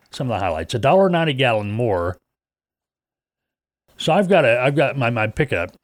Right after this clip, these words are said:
thirty-five gallons, I believe, thirty-four, thirty-five gallons. But basically, it's costing me thirty-five dollars more now to fill it than it did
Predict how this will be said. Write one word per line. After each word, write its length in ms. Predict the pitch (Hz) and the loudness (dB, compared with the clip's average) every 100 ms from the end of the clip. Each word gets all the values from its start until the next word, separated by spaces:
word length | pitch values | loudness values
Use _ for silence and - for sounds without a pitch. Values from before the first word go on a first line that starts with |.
| _ _ _ - | _ _ _ -2
thirty-five 440 | 160 156 143 117 | 0 2 0 0
gallons, 380 | 107 90 85 98 | 0 -2 -4 -8
I 20 | |
believe, 260 | 90 85 85 | -6 -8 -4
thirty-four, 400 | 117 117 135 123 | -4 -2 -4 -4
thirty-five 400 | 113 104 101 95 | -4 -4 -4 -4
gallons. 280 | 92 87 - | -6 -6 -8
But 140 | 120 | -4
basically, 360 | 139 135 - 107 | -2 -2 -4 -4
it's 140 | - | -2
costing 320 | 120 113 - | -4 -4 -4
me 100 | 107 | -6
thirty-five 460 | 123 151 160 127 120 | -4 -4 -2 -2 -2
dollars 340 | 110 110 - | -2 -4 -4
more 460 | 113 107 85 85 - - | -4 -4 -4 -8 -12 -10
now 460 | 110 127 90 85 - | -4 -2 -2 -4 -6
to 80 | - | -10
fill 240 | - 85 92 | -6 -4 -6
it 160 | - | -8
than 140 | 98 101 | -10 -8
it 100 | 92 | -6
did 340 | 82 98 | -6 -6